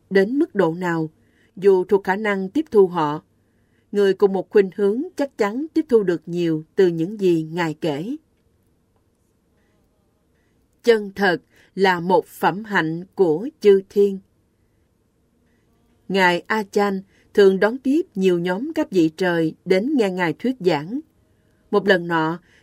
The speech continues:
Ngài cảm thấy mệt mỏi và muốn nghỉ ngơi. Khi những nhóm chư thiên khác đến, thì Ngài mời đến gặp một vị tỳ khưu đệ tử, cũng có khả năng giao tiếp với các vị ấy. Các vị trời đi gặp vị tỳ khưu ấy và lắng nghe giảng giải giáo pháp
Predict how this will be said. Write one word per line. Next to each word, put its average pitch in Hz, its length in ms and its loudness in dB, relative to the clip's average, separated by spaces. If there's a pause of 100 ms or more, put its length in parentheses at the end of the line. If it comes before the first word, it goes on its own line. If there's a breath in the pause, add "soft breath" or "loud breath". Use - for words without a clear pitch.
Ngài 208 120 -2
cảm 196 220 0
thấy 208 220 -2
mệt 247 280 -2
mỏi 175 420 -4 (100)
và 175 140 2
muốn 190 280 -4
nghỉ 180 140 0
ngơi. 190 400 -4 (680)
Khi 262 140 2
những 196 260 0
nhóm 208 340 -2
chư 208 120 6
thiên 190 240 0
khác 233 220 -8
đến, 208 320 -4 (480)
thì 190 240 6
Ngài 190 160 -4
mời 185 260 -2
đến 233 220 -4
gặp 196 240 -2
một 190 200 -6
vị 170 300 -2
tỳ 175 180 2
khưu 185 200 -2
đệ 160 160 -2
tử, 175 420 -6 (380)
cũng 185 180 2
có 269 120 -4
khả 190 180 -4
năng 185 360 -4
giao 175 160 0
tiếp 226 280 -6 (100)
với 190 220 0
các 285 240 -10
vị 170 140 -2
ấy. 208 340 -8 (640)
Các - 160 -6
vị 185 220 -2
trời 175 300 0
đi 214 200 -4
gặp 190 160 0
vị 160 220 -2
tỳ 175 200 0
khưu 190 220 0
ấy 220 360 -6 (300 soft breath)
và 185 220 0
lắng 208 240 -6
nghe 196 340 -4
giảng 190 300 -4
giải 170 260 -4
giáo 214 160 -2
pháp 254 340 -12